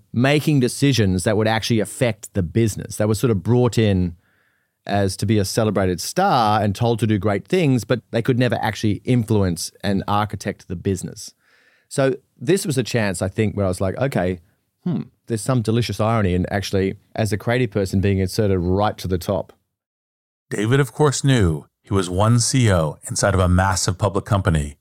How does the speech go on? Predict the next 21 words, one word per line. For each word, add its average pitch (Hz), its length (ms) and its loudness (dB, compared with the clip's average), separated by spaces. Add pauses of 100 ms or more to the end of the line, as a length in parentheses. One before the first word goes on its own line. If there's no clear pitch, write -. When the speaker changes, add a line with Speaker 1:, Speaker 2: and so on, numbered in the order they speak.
(120)
Speaker 2:
with - 160 -6
many 95 240 4
C 85 260 2
E 85 40 6
Os. 78 440 -2 (500)
But - 180 -8
this - 440 -2 (180)
was 92 140 -4
his 98 160 -2
chance - 500 -4 (160)
to 104 100 2
use 98 140 8
his 87 140 0
creative 117 380 2
mindset 127 520 2
and - 80 -6
experience 95 640 0 (160)
to 101 100 0
build 90 200 2
something 90 300 0
original. 82 600 0